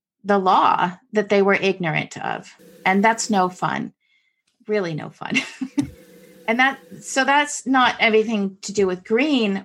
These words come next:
but, um, you can get into the same problems. If your goal is to have an energy efficient home, a clean home, a home that serves you, it's really better to have some expert advice in all of that.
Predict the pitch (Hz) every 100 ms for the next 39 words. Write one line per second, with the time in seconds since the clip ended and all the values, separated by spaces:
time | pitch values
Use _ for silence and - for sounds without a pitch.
0 | - - 202 190 - _ - 196 190 185
1 | 208 214 220 214 214 220 220 208 - 202
2 | 190 190 190 185 185 170 170 - _ _
3 | _ 190 190 196 202 220 226 202 185 185
4 | 196 185 175 180 185 196 185 175 165 165
5 | - 160 165 156 147 160 - 214 208 202
6 | 170 156 151 - - - - 185 - 214
7 | 208 - - 202 202 202 202 175 160 156
8 | - 202 196 214 208 202 196 175 175 175
9 | 180 160 160 170 160 147 - 175 156 151
10 | 151 127 151 - 62 65 69 - -